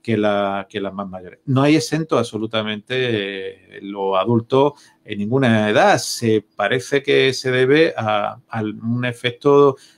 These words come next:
eh, de los genes de la, de la inmunología personalizada. Hay otra cosa que te quiero, eh, matizar,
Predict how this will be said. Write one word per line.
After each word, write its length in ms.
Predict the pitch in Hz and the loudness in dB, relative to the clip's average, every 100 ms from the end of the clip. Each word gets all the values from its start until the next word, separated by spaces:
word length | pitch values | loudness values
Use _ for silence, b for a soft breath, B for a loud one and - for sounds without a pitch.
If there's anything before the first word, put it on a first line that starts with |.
| b | b
eh, 560 | - 110 107 107 107 107 | -4 0 0 0 0 -2
de 100 | 113 | 0
los 180 | 110 110 | 0 -2
genes 360 | - 143 151 160 | 0 2 4 4
de 100 | 160 | 6
la, 440 | 135 120 113 110 113 | 6 6 4 2 -2
de 200 | 113 107 | -4 -2
la 80 | |
inmunología 1400 | 110 110 110 104 101 - 120 123 135 131 120 110 104 104 - | -2 -4 -6 -8 -12 -12 -6 -2 0 0 2 0 -2 -6 -4
personalizada. 1040 | 127 117 - 107 98 95 - 120 107 90 _ B B B B B B | -2 -2 -2 -6 -6 -8 -2 0 0 -2 _ B B B B B B
Hay 160 | - 240 | 2 4
otra 200 | 254 220 | 6 4
cosa 220 | 196 196 | 4 4
que 80 | 170 | 4
te 100 | 147 | 2
quiero, 240 | - 170 156 151 | 0 -2 -2 -4
eh, 160 | 135 131 | -6 -6
matizar, 600 | 123 120 117 147 135 | -6 -8 -6 -4 -4